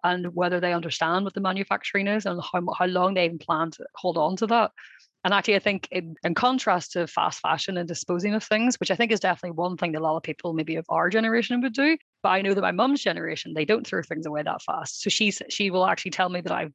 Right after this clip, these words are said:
bought something very cheap, and she's like, "Oh, but it'll last you thirty years." And I have to kind of say, like, like, there's no point in buying stuff every season that you don't really need to then have it all in your wardrobe for another forty years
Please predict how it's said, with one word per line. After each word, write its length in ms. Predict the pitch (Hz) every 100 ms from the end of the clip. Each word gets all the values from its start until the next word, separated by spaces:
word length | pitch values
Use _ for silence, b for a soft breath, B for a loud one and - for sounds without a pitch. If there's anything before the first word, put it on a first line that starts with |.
| _ -
bought 180 | 220
something 520 | - 175 - 175 165 - _ 160
very 260 | 185 160
cheap, 320 | - 208 285 -
and 100 | 185
she's 220 | 196 175
like, 140 | 202 320
"Oh, 200 | 330 233
but 100 | 214
it'll 200 | 196 196
last 240 | 214 -
you 60 | 208
thirty 300 | 190 175 175
years." 400 | 220 170 165 - B B B
And 120 | 165
I 20 | 190
have 180 | 185
to 80 | -
kind 140 | 185 165
of 60 |
say, 200 | - 180
like, 300 | 175 165 151 _ _ _ _ _ - 190 190 _
like, 120 | 185
there's 140 | 202 175
no 120 | 220
point 320 | - 202 202
in 120 | 202
buying 500 | 165 165 196 185 160 -
stuff 480 | - - 175 170
every 240 | 175 165 165
season 540 | - 170 180 220 226 - -
that 120 | 165
you 60 |
don't 200 | 165 175
really 240 | - 180 175
need 280 | 170 190 214
to 120 | 202
then 120 | 180
have 220 | 151 165
it 60 | 170
all 340 | - 165 175
in 80 | 175
your 140 | 175 170
wardrobe 360 | 180 180 254 B B B _
for 100 | -
another 340 | 196 202 214 214
forty 320 | - 208 214
years 340 | 220 240 262